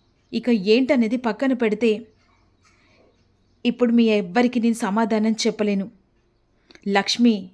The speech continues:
ఇక్కడే ఉంటుంది, అది మాత్రమే నేను చెప్పగలను." "అసలు నా కూతురు జీవితాన్ని సర్వనాశనం చేయడానికి మీరందరూ కంకణం కట్టుకున్నారా? విహారితో నా కూతురు జీవితం ముడిపడింది.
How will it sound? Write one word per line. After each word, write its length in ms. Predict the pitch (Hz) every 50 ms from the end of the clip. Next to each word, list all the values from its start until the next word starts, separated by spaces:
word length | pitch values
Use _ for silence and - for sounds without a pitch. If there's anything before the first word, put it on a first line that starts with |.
| _ -
ఇక్కడే 320 | 220 - - - 240 226 247
ఉంటుంది, 500 | 226 214 208 180 220 202 190 196 190 - _ _ _ _ _ -
అది 180 | 190 202 208 247
మాత్రమే 400 | 240 233 226 226 226 226 220 240
నేను 160 | 226 226 220
చెప్పగలను." 600 | 214 - 214 - 208 196 202 196 196 196 190 - - _ _ _ _ _ _ _ _ _ _ _ _ _ _ _ _ _ _ _ _ _ _ _ _ _ _ _ _ -
"అసలు 420 | 320 320 - 339 330 330 285 220 - 208
నా 180 | 226 233 285
కూతురు 340 | 294 311 311 302 381 370 370
జీవితాన్ని 580 | 285 254 302 302 311 349 349 370 349 349 359 339
సర్వనాశనం 680 | - 294 240 247 277 330 349 359 359 359 - 349 330
చేయడానికి 580 | 277 - 277 269 277 302 285 269 262 240 330 339
మీరందరూ 420 | 339 294 254 220 233 233 320 339
కంకణం 460 | 330 - 214 202 214 - 302 339 339
కట్టుకున్నారా? 560 | 339 294 254 247 240 - 226 214 208 233 277 277 240 - _ _ _ _ _ _ _ _ _ _ _ _ _ _ _ -
విహారితో 720 | 165 202 208 214 285 330 320 302 233 254 269 311 320 247 - - _ _ _ _ _ _ _ _ _ _ - 208
నా 120 | 214 240
కూతురు 500 | 240 240 247 269 254 330 311 302 285 254 - - 180 170 170
జీవితం 500 | 165 208 247 269 277 277 302 302 302 240
ముడిపడింది. 640 | 220 233 302 247 302 277 262 240 226 240 220 -